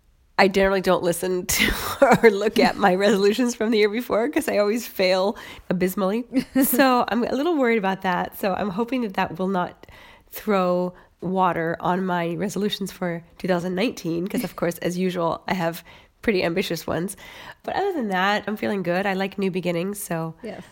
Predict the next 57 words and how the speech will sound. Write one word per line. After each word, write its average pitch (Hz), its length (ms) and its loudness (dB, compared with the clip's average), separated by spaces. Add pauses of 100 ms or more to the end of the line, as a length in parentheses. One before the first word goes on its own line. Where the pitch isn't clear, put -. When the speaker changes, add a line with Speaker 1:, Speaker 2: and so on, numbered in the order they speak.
Speaker 1:
I'm 190 120 -2
generally 180 260 -2
hopeful. 170 500 -2
What 202 120 -2
about 196 180 -2
you? 175 180 0 (200)
Speaker 2:
Well, 208 160 -4 (100)
we 214 320 0
are 226 100 6
trying 220 440 0
something 196 240 0
different 190 320 -2
this 185 160 -4
year 190 100 -2
because 175 380 -6 (260)
normally 254 540 2
we 226 140 0
do 220 180 2
this 202 160 0
resolution 196 480 0
show 196 320 2
and 196 120 2
then 202 60 -2
we 202 80 0
never, 202 460 -2 (480)
we 247 100 -4
have 269 160 -2
personal 190 480 -6
accountability, 170 720 -4
of 180 120 -2
Speaker 1:
<laughs> - 60 -14
Speaker 2:
course. - 340 -4 (140)
Speaker 1:
I 202 180 8
don't. 277 320 6
Speaker 2:
<laughs> 285 40 2
We 277 100 2
can 226 140 4
Speaker 1:
I - 40 8
Speaker 2:
have 190 80 4
Speaker 1:
don't. 151 280 -4 (360)
Speaker 2:
a 220 80 4
larger 233 440 10
accountability 196 880 4
and 185 340 -4
see 226 220 0
what - 160 2
you 180 220 0
said 190 260 2
last 180 320 0
year 170 160 -2
and 170 180 -2
see - 220 -4
what 185 140 0
I 208 140 4
said 160 200 -6
last 147 300 -6
year. 170 160 -6